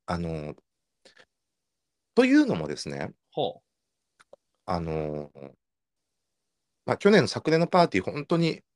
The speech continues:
Speaker 1: 五十人近い来場者の方が来てくださって。
Speaker 2: <laughs>
Speaker 1: 本当にありがとうございました、皆さん。お越しくださって。ただ、やっぱ僕のね、ハンドリングができないぐ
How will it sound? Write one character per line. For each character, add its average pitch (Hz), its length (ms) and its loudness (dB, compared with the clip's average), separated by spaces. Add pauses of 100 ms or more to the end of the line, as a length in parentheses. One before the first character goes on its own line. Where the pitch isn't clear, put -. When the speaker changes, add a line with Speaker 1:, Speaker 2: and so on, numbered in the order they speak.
(880)
Speaker 1:
五 110 140 4
十 107 100 2
人 117 120 2
近 117 220 4
い - 20 6
来 104 140 6
場 104 100 0
者 98 100 -8
の 87 80 -4
方 92 160 -6
が 80 200 -10
来 - 60 -20
て 131 100 -2
く - 40 -4
だ - 120 -16
さ 120 100 4
っ - 80 -4
て。 - 1400 -4
Speaker 2:
<laughs> - 420 -20
Speaker 1:
本 - 180 -16
当 214 120 2
に 196 100 2
あ 170 80 2
り 165 100 -4
が 156 120 -4
と 123 100 -6
う - 20 -4
ご 104 60 -8
ざ 101 100 -6
い 95 60 -6
ま 95 100 -10
し 92 60 -16
た、 90 100 -10
皆 87 160 -8
さ 85 140 -8
ん。 80 80 -10 (1000)
お 80 60 -10
越 90 120 -8
し - 60 -8
く - 80 -8
だ 85 80 -2
さ 82 120 -2
っ 80 60 -8
て。 - 280 -10
た 139 80 -2
だ、 117 140 0 (480)
や - 60 -10
っ - 20 -16
ぱ 95 80 -4
僕 240 360 4
の 151 80 0
ね、 110 220 0
ハ 208 180 -4
ン 285 100 -4
ド 285 100 -4
リ 285 140 -4
ン 277 140 -8
グ 247 60 -8
が 254 60 0
で 190 160 -2
き 247 140 -12
な 220 160 -2
い 82 320 -6 (380)
ぐ - 120 -4